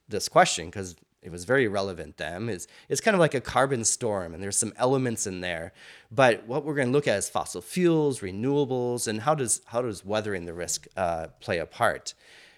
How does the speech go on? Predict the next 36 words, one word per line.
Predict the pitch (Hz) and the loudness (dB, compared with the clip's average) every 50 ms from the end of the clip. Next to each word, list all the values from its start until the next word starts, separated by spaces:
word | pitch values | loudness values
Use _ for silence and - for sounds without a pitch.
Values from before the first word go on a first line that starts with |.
| _ - | _ 0
And | - 123 131 127 127 120 - - | 4 6 6 6 4 2 -2 -2
essentially, | 120 - - 180 190 185 175 143 117 104 104 90 - - | 2 4 6 6 6 6 4 4 4 2 0 -2 -6 -8
it | - 98 | -10 -6
kind | - 131 131 117 | -2 0 0 0
of | 107 107 - | 0 -2 -2
boils | - 123 127 135 139 139 120 107 | 0 2 2 4 2 2 0 0
down | 104 92 90 92 92 95 | 0 0 0 0 -4 -6
to, | - 104 98 98 95 85 90 - - _ - | -4 -2 -2 -2 -2 -4 -6 -10 -14 _ -6
in, | 95 95 | -6 -6
in | - 62 90 95 90 | -6 -6 -8 -8 -6
a | 90 | -2
very | 92 117 127 131 | 0 2 2 4
simple | 120 - - - 143 147 - 131 107 82 | 4 2 2 2 2 2 2 2 0 0
way, | 85 82 87 107 139 156 147 - - - - - _ - | 0 2 2 2 2 2 0 -4 -16 -20 -20 -18 _ -4
is, | 117 113 101 | -4 -2 -2
is | 110 92 110 104 95 | -2 -4 -4 -4 -6
a | 85 | -8
carbon | - - - 127 120 110 120 110 101 98 | -2 4 6 6 6 6 4 0 -2 -4
problem, | - - - 107 92 87 85 - - - 90 - - | -8 -4 0 0 0 0 -2 -6 -14 -20 -20 -20 -16
okay? | - - 107 90 98 107 113 123 | -8 -4 -2 0 0 0 -2 -4
So | 113 - - - | -8 -8 -6 -4
we | 92 95 | -4 -2
got | 95 87 - - | -2 -4 -4 -2
fire | - 120 120 120 120 120 110 | 0 2 4 4 4 4 2
here, | 113 110 110 113 110 110 95 | 2 0 0 0 0 -2 -2
but | 90 85 | -4 -6
it, | 90 104 - - 107 110 | -8 -8 -10 -8 -4 -2
there's | 113 113 110 - | -2 -2 -2 -2
carbon | - - 113 127 139 139 143 127 123 | 0 4 4 4 6 4 2 0 0
there. | 117 110 117 135 160 - - _ - - - - - - - - - | 0 0 0 0 -2 -4 -8 _ -20 -20 -20 -20 -20 -20 -20 -12 0
And | - 135 147 147 151 147 147 - _ - | 4 6 8 8 8 4 2 -4 _ -8
this | 117 113 151 175 - - - _ | -2 2 4 4 4 2 -2 _
actually | - 117 135 - - 165 156 139 | 2 2 2 4 4 4 4 4
occurred | 123 - - - 131 135 135 117 - | 4 2 0 -2 0 0 0 -2 -4
last | - 104 95 92 110 123 - - | -2 0 2 2 2 0 -2 -4
fall, | - - 95 87 104 127 156 185 180 165 _ | -2 0 2 4 4 4 4 2 -2 -6 _